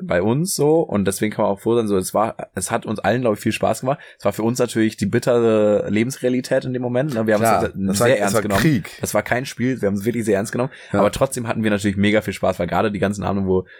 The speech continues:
Speaker 1: die André, äh, und ich da irgendwas, uns irgendwie den nächsten Masterplan ausgedacht haben, wie wir halt die Oberhand gewinnen können im ganzen Krieg.
Speaker 2: Ja.
Speaker 1: Äh, es war schon richtig nice, ne?
Speaker 2: Voll.
Speaker 1: Aber ja,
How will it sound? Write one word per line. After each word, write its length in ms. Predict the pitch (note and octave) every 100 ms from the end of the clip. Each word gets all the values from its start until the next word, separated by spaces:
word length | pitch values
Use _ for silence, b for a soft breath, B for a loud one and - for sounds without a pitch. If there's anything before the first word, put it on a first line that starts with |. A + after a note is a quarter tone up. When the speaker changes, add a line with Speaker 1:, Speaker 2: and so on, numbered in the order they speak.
| B
Speaker 1:
die 160 | - F#2
André, 460 | G#2 G2+ G2 F#2+ F#2
äh, 360 | - F#2+ F#2
und 380 | - F2 G2 F#2+
ich 140 | G2
da 120 | - F2+
irgendwas, 360 | F#2 F#2 - - - -
uns 160 | G2
irgendwie 220 | G2 G2 G2
den 140 | F#2
nächsten 360 | G#2 - G2 F#2+
Masterplan 800 | F#2 A2+ - F2 - F2+ F#2
ausgedacht 500 | D#2+ F#2+ F#2+ F#2 F#2+
haben, 220 | G2+ G2 F#2+
wie 120 | F2+
wir 380 | F#2+ F#2 F#2 -
halt 440 | - G2 F2 F2 -
die 60 | -
Oberhand 520 | A2 F#2+ F#2 F2+ F2+
gewinnen 280 | F#2 F#2 F#2+
können 260 | G2 F#2
im 80 | F2+
ganzen 260 | F2+ G2 F#2+
Krieg. 320 | G#2 G#2+ - B B B
Speaker 2:
Ja. 240 | G2 F#2+ - _
Speaker 1:
Äh, 220 | G2 F#2
es 180 | D2+ - -
war 220 | F#2 F#2
schon 140 | A2
richtig 220 | G#2 G#2 F#2+
nice, 460 | F2+ F2+ D#2+ - -
ne? 160 | F#2+ G#2
Speaker 2:
Voll. 100 | G2+
Speaker 1:
Aber 340 | F2+ F2+ F2+ _ - F#2 G2 _ _ _ _ _ -
ja, 200 | - -